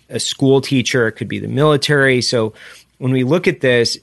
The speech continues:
blind fellowship to what the United States government does is not patriotism. Patriotism is actually celebrating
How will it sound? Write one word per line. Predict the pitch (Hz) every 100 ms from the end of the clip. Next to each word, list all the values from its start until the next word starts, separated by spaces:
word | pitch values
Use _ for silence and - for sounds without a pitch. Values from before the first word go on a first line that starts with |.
| _ -
blind | 127 139 151 147
fellowship | - 123 139 143 113 - 113 113 110 -
to | - 110
what | 104 117
the | 117
United | 107 113 110
States | - 101
government | - 107 104 98 - -
does | 120 131 104 101 95
is | 104 113
not | 120 131 117 -
patriotism. | - 123 - 107 104 110 - 101
Patriotism | - 139 - 127 113 113 107 104
is | 104 113
actually | 107 - 104 101
celebrating | - 135 127 110 120 113 110 104